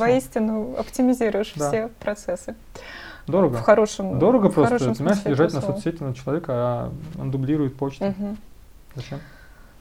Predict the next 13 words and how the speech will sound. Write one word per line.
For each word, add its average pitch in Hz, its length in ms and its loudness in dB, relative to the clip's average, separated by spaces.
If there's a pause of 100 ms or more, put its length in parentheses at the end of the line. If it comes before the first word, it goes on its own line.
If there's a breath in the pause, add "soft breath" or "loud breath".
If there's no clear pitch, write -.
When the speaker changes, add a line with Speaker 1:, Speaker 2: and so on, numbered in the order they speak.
(160)
Speaker 1:
Тогда 226 540 0
вы 196 180 -2
знаете, 190 400 -6
где 240 340 -2 (140)
писать, 214 520 -2 (140)
где 220 280 0
найти 208 680 -4
Андрея, 202 460 -2
коллег. 208 360 -2
Speaker 2:
Спасибо, - 360 -2
что, - 240 -8
да, 123 180 0
советуешь. 135 500 -4